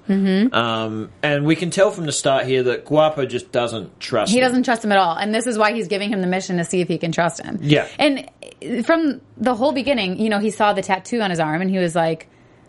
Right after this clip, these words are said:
Speaker 1: "Oh, w-, did you serve in the military?" And he was like, "Oh, yeah, the seven, hundred seventy-third Airborne." And then they had served in different areas of the military, but they had both served. They, they knew someone in common. And that kinda,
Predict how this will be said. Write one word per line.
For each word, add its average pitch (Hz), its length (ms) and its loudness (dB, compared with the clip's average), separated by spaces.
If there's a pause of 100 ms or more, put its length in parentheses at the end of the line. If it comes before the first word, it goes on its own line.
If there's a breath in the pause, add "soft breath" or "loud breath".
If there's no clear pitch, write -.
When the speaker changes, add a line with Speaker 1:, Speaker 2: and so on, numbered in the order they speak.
(120)
Speaker 1:
"Oh, 190 460 2 (140)
w-, 196 220 -2
did 190 120 0
you 196 80 0
serve 185 220 0
in 180 40 -4
the 190 60 0
military?" 175 680 2 (120)
And 202 120 0
he 220 40 2
was 208 100 2
like, 202 180 4
"Oh, 254 120 6
yeah, 220 200 2
the 185 100 -2
seven, 185 300 -2 (160)
hundred 202 380 -2
seventy-third 185 400 0
Airborne." 202 580 0 (280 loud breath)
And 208 180 0
then 185 300 0
they 208 100 0
had 190 140 0
served 220 240 0
in 185 100 -4
different 175 440 -2 (280)
areas 180 400 2
of 175 100 -4
the 175 80 -2
military, 165 440 -2
but 175 100 -4
they 180 60 0
had 170 80 -2
both 170 180 0
served. 175 220 -2
They, 175 160 2
they 175 160 0
knew 175 160 2
someone 175 240 2
in 170 80 2
common. 165 560 0 (420 loud breath)
And 165 520 -2 (120)
that 170 280 -2
kinda, 180 300 -4